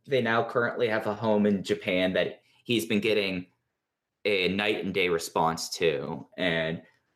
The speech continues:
uh, my, my kind of opinion of him coming into this weekend was, if he really had the position to,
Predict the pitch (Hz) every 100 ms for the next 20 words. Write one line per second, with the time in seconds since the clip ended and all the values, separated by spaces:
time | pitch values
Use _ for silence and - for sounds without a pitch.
0 | _ 98 101 104 101 104 113 110 117 117
1 | 107 120 101 101 98 - 98 101 98 92
2 | 92 - 85 - 82 90 92 95 87 82
3 | - - 104 113 110 98 101 104 95 95
4 | 101 101 - 98 92